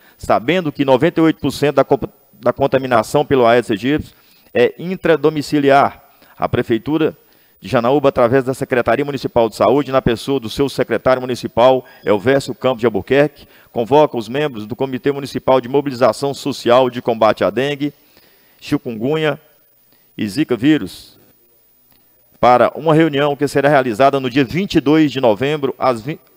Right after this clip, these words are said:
às dezessete e trinta horas, na Câmara Municipal, com o fim de estabelecermos novas diretrizes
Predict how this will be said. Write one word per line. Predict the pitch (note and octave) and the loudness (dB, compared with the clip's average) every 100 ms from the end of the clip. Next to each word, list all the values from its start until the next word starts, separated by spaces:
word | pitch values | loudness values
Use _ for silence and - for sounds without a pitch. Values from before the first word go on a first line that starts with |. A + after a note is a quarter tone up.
| _ _ _ _ _ | _ _ _ _ _
às | A#2+ B2 | -2 -2
dezessete | A2+ C3 A#2+ - D#3+ D#3 C#3 | 0 0 0 2 0 0 -4
e | |
trinta | C#3 C3 | -8 0
horas, | D3+ C#3+ C3 | 2 2 0
na | C3+ | -2
Câmara | B2 D3+ D#3 | 0 0 0
Municipal, | D3+ C#3+ C3+ C3+ C3 F2+ - - _ | -4 -6 -2 4 4 4 -6 -20 _
com | - C#3 | -2 -2
o | |
fim | A2+ D3 D#3+ | -2 -8 -8
de | A2+ A2 - | -6 -8 -2
estabelecermos | C#3 C#3+ C3+ A#2+ G#2+ D3+ D#3 C#3 G2+ | -2 0 0 -2 -2 -2 -2 -4 -8
novas | C3 D#3+ D#3+ D#3 | 2 4 4 0
diretrizes | D#3+ C#3 - D3+ C3+ C#3+ - | 0 0 0 -2 -2 -10 -18